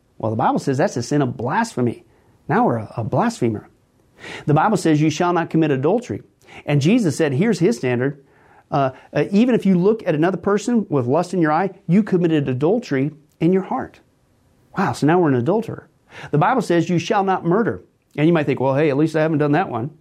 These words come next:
Really? Again, the Bible says that the sin of hatred, wishing somebody was dead, okay, that, that's the same thing. Uh, it's akin to the sin of murder.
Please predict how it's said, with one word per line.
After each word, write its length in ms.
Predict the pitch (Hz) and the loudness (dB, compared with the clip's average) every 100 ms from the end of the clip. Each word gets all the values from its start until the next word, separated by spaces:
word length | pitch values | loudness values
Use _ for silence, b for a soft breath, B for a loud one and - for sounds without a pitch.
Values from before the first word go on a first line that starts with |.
| _ | _
Really? 440 | 135 160 233 294 - b b b b | 0 2 0 -2 -8 b b b b
Again, 520 | - 143 240 220 180 B B - | -2 0 0 0 -4 B B -4
the 80 | |
Bible 240 | 127 185 269 | 0 0 0
says 240 | 185 175 | 0 0
that 120 | 160 | 0
the 100 | 160 | -4
sin 200 | 143 202 | -2 0
of 80 | 180 | 0
hatred, 500 | 131 180 285 - 147 | 0 2 2 2 0
wishing 480 | 139 151 262 - 254 | 2 2 2 2 0
somebody 380 | 233 233 226 226 | 2 2 2 2
was 200 | 190 143 | 0 2
dead, 340 | 175 233 247 b b b b b - | 2 2 0 b b b b b -2
okay, 400 | 165 185 226 240 | 0 2 0 0
that, 180 | 185 | -2
that's 180 | 202 226 | 0 -2
the 80 | 262 | -2
same 220 | 185 208 | -2 0
thing. 340 | 196 214 220 B B B | 2 2 2 B B B
Uh, 80 | 175 180 | -4 0
it's 200 | 196 196 | 0 0
akin 220 | 220 226 | 0 0
to 80 | 214 | 2
the 80 | 180 | 0
sin 180 | 226 | 2
of 80 | 208 | 2
murder. 480 | 170 226 403 - - | 2 2 0 -4 -8